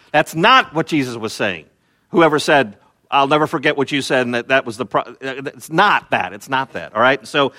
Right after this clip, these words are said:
it's not just a reduction. This Romans one is not a reduction of just people being too passionate. And what they do is they, they look at, oh, where is that? Um, um,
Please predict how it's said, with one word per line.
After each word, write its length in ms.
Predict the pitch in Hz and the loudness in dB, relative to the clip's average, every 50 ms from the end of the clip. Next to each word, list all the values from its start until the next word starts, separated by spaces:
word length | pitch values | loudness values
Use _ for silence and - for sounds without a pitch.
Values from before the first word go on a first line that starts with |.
| - - _ | -14 -6 _
it's 220 | - 151 143 - 135 | -2 -2 -2 -2 -2
not 600 | 135 139 160 190 226 233 220 202 - - - - _ _ _ _ - 143 | 0 2 4 4 6 6 4 2 0 -6 -16 -18 _ _ _ _ -10 -6
just 220 | 135 185 - - | -4 -4 -2 -2
a 40 | 180 | 0
reduction. 580 | 147 147 135 113 156 151 - - - 165 139 123 | 0 0 0 2 2 0 0 0 -4 -4 -4 -4
This 280 | 127 139 165 170 - - | -4 -4 -6 -6 -6 -4
Romans 360 | - 156 170 170 165 147 120 | -2 0 0 0 0 -4 -4
one 220 | 139 160 160 151 | -2 -2 -2 0
is 120 | 143 131 123 | -2 -2 0
not 220 | 147 170 185 190 | 2 2 2 2
a 20 | 175 | 2
reduction 400 | 156 139 127 131 127 - - 135 | 0 0 0 -2 -2 -4 -6 -10
of 80 | 120 | -8
just 280 | 110 135 127 - _ _ | -6 -8 -8 -8 _ _
people 220 | 160 151 - 123 | -8 -6 -6 -6
being 220 | 104 123 123 117 104 | -6 -6 -6 -6 -6
too 160 | - 127 110 | -8 -8 -8
passionate. 540 | 98 - 117 117 113 - - 101 - - - - - _ - | -6 -4 -4 -4 -4 -6 -12 -14 -16 -16 -18 -20 -14 _ -2
And 80 | 147 170 | 0 0
what 100 | 202 - | 0 2
they 140 | 165 151 | 0 0
do 180 | 135 160 170 151 | 0 0 0 2
is 140 | 131 113 - | 0 0 0
they, 160 | 139 123 123 | -2 -4 -4
they 260 | - - 127 131 127 | -6 -6 -6 -4 -4
look 240 | 127 139 151 - - | -2 -4 -4 -4 -6
at, 80 | 120 - | -6 -4
oh, 80 | 127 120 | -4 -4
where 200 | 107 110 104 98 | -4 -4 -6 -8
is 120 | 92 85 | -8 -10
that? 220 | 98 90 90 - | -10 -12 -10 -8
Um, 200 | 104 98 95 92 - _ _ _ _ _ _ _ _ _ _ _ _ _ _ _ _ _ _ - _ _ _ _ _ _ _ - | -8 -8 -10 -10 -14 _ _ _ _ _ _ _ _ _ _ _ _ _ _ _ _ _ _ -20 _ _ _ _ _ _ _ -2
um, 460 | 123 123 120 113 113 107 101 104 95 | 0 2 4 4 2 2 -2 -4 -8